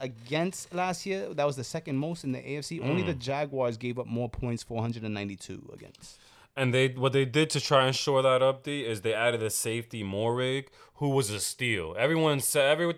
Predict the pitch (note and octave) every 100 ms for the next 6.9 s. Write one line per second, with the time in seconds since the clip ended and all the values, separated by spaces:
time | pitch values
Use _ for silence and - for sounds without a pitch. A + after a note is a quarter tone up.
0 | - D#3 F3 F3 E3 D3+ D#3+ D#3+ C3+ B2
1 | B2+ C3 A#2+ A#2 B2 A#2+ A#2 G#2+ A2+ B2
2 | A#2 A#2+ A2+ - B2 A2+ G#2+ - - -
3 | G#2+ B2 D3+ - A#2 A2+ G#2 G#2 G2 _
4 | _ A2+ B2 E3 F3+ E3+ E3+ D3 C#3+ C#3+
5 | D3 C3+ C3+ A#2 D3+ D3+ A#2 G#2 G2+ G2
6 | B2+ G#3+ F3 G2 G2 F2+ G#2+ C3